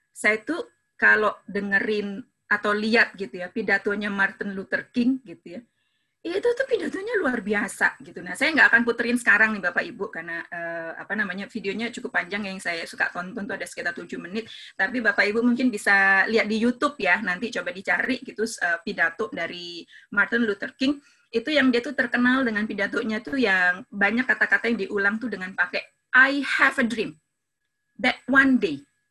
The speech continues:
gitu ya. Jadi dia sampaikan message-nya tuh dengan kata-kata itu gitu. Dan saya, saya kalau, kalau denger itu saya masih merinding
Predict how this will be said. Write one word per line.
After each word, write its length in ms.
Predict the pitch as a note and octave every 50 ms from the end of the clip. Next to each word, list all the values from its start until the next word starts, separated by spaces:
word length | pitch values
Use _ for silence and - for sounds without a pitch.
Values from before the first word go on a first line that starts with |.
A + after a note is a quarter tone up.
| _ _ _
gitu 320 | - G3 G3 - F#3+ E3+ F3+
ya. 80 | - - -
Jadi 220 | A#3 A3+ D4+ B3+
dia 100 | E4 E4
sampaikan 400 | - C#4 A#3+ A#3+ A#3+ A#3 B3+ C4+ C4
message-nya 500 | A#3+ A#3 A3+ - A3 - - A#3+ A#3 A#3
tuh 160 | D4+ D#4 - - _ _ _ _
dengan 260 | G#3 A3 G#3+ G3 G3
kata-kata 480 | F#3+ F3+ - E3+ - - - - - -
itu 300 | E3+ - _ - - -
gitu. 120 | - - A#3+
Dan 180 | A#3 A3 - - -
saya, 240 | - - C4 A#3 -
saya 160 | B3 C#4 D4+
kalau, 240 | - D#4+ C4 A3+ - - - -
kalau 240 | A#3+ G#3+ G#3+ G3+ - -
denger 260 | G3 G#3 G3 G#3 G3 G3 G#3+
itu 100 | - B3+
saya 140 | - D4
masih 320 | C4+ B3 A3 - A#3 A3 G#3+
merinding 480 | - G#3+ G#3+ A3 G3+ G3 G#3+ A3+ G#3+